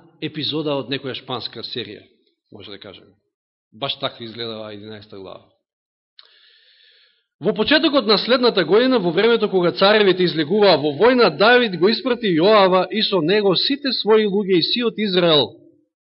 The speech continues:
Видите, интересно, сиот Израел, сите мажи во војна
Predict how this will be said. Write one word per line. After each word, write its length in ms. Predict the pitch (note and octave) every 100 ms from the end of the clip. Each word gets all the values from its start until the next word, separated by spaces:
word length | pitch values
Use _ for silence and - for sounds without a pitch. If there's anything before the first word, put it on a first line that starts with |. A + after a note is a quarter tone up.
| _ -
Видите, 220 | F#3 F3+
интересно, 360 | D3 F3+ E3+ D#3+
сиот 320 | - C4 G3+
Израел, 360 | G#3 F3 C3 G#2
сите 320 | - D4 B3+
мажи 400 | B3 A#3 D#3 G#2+ - _ _ -
во 220 | C#3 C#3
војна 340 | D3+ C3+ G2+